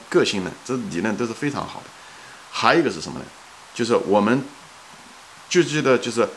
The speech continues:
用一种自然的方法，我们用的药从来不是自己合成出来的，对不对？我们用的是外界天然生产出来的，因为养生，对不对？道法自然，人生于天地之间，一定有，天地之间一定，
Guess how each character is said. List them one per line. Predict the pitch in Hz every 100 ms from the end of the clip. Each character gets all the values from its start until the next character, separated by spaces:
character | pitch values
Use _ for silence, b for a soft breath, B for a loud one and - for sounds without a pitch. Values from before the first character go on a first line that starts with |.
| B -
用 | 165
一 |
种 | 139 123
自 | - 165
然 | 101
的 | 120
方 | 120 107
法， | 76
我 | -
们 | 110
用 | 143 156
的 | 135
药 | 170 170 - - -
从 | -
来 | 165
不 | 131
是 | 139
自 | 127 120
己 | -
合 | - 95
成 | 98 73
出 | 87
来 | 73
的， | -
对 | 104
不 |
对？ | 98 - B B
我 | -
们 | 120
用 | 147 156
的 |
是 | 120 117 104 B - -
外 | 156 135
界 | 104
天 | - 147 131
然 | 104
生 | 120 113
产 | -
出 | -
来 | 78
的， | 76
因 | 147
为 | 185 185 - B B B - - - -
养 | 113 90 85
生， | - 170 170 - - - - - -
对 | 180
不 |
对？ | - - -
道 | 254 160
法 | - - -
自 | 143 110
然， | 57 - - - - - - 113
人 | 131 165 262
生 | 254 254 247
于 | 175 135 156
天 | - 214 208
地 | 208 127
之 | - 117
间， | 127 123 123 - - - -
一 | 127 165 -
定 | 190 127
有， | 92 - -
天 | - - 185
地 | 175 156
之 | 110
间 | 117 131 -
一 | 104
定， | - 147